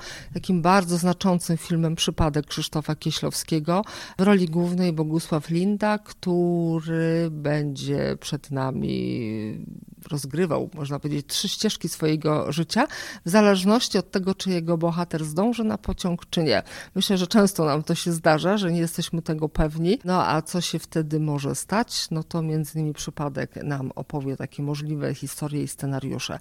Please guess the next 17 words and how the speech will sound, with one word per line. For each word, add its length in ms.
Poza 300
tym 300
dla 180
dzieci 540
o 200
psie, 300
który 320
jeździł 340
koleją, 640
a 80
na 360
małej 360
sali 500
dziewczyńskie 640
historie, 760
film 500
dla, 580